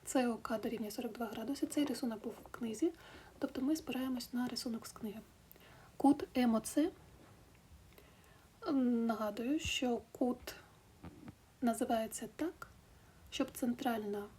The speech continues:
буква позначала вершину кута. Кут М О Ц плюс кут Б О К, вони разом становлять сто тридцять градусів. На рисунку позначені синім кольором.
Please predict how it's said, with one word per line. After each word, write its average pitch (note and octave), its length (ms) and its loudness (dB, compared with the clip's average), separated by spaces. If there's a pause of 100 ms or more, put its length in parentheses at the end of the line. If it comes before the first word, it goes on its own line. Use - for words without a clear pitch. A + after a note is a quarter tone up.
(200)
буква A#3+ 480 -2 (220)
позначала C4+ 560 0
вершину B3+ 460 -4
кута. - 280 -10 (2000)
Кут A#3+ 320 0 (120)
М C4+ 280 2 (120)
О A3+ 280 -2
Ц A#3 320 -4 (420)
плюс A#3+ 280 2
кут - 360 -2 (280)
Б C4+ 360 2 (140)
О A3+ 220 -2 (120)
К, A3 240 -4 (1900)
вони C4 240 6
разом B3+ 340 4
становлять C4 520 0
сто D4+ 200 0
тридцять C4+ 360 -6
градусів. A#3 460 -6 (220)
На B3+ 120 6
рисунку E4+ 380 8
позначені A#3+ 680 -2
синім B3 300 -2
кольором. A3 420 -8